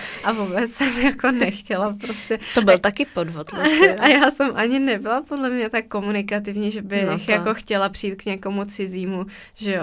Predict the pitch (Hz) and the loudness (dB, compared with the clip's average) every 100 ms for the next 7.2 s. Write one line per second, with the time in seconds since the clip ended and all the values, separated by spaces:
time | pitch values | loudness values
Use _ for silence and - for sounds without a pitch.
0 | - 208 202 190 185 190 202 214 185 - | -4 -2 -2 -4 -6 -4 -2 0 -2 -4
1 | - 165 170 220 175 156 202 - 190 196 | -8 -10 -10 -10 -8 -8 -8 -8 -8 -6
2 | 185 - 247 240 247 240 214 208 208 208 | -10 -8 -8 -2 -4 -2 -4 0 0 0
3 | 220 208 202 180 165 170 - 285 247 226 | 0 0 0 -4 -8 -10 -2 -2 0 0
4 | 233 214 214 214 214 208 - 208 196 202 | 0 -2 -2 -2 -2 -6 0 2 2 0
5 | 214 220 - 196 208 190 196 190 196 208 | -2 -6 -6 -4 -4 -6 -4 -6 -4 -6
6 | 202 190 185 202 214 202 202 220 202 208 | -4 -6 -6 -6 -8 -4 -4 -2 -4 -4
7 | - | -6